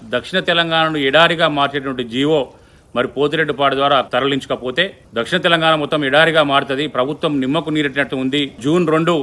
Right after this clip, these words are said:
తెలంగాణ ఆవిర్భావ దినోత్సవం రోజు మేధావులు,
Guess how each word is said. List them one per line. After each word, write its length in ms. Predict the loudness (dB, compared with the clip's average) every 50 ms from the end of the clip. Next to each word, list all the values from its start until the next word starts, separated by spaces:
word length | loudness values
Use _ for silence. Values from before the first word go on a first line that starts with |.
| -4 -6 -4
తెలంగాణ 340 | 0 0 2 2 4 4 4
ఆవిర్భావ 500 | 6 6 6 6 4 2 2 2 2 2
దినోత్సవం 400 | 2 2 0 0 0 0 0 2
రోజు 320 | 2 2 2 2 2 0 -2 -6 -14 -20 _ -20 -20 -20 -20 -20 -20 _ _ _ _ _ _ -10
మేధావులు, 760 | -6 0 2 2 4 6 6 6 6 6 4 2 0 -2 -2